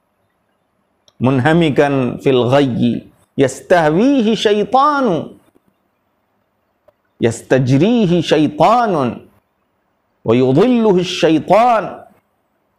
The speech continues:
ويمده في الغي ولا يقصر. ما عذر هذا الشيخ؟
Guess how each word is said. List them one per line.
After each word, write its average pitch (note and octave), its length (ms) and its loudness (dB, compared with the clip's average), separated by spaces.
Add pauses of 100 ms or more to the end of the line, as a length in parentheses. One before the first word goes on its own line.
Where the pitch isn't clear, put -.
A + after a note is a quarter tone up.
(460)
ويمده F3+ 800 2
في F#3 120 0
الغي F#3 480 2 (440)
ولا C3+ 300 2
يقصر. C4 600 0 (1300)
ما F3 120 0
عذر B3+ 440 2
هذا G#3 280 2
الشيخ؟ A#3 840 -4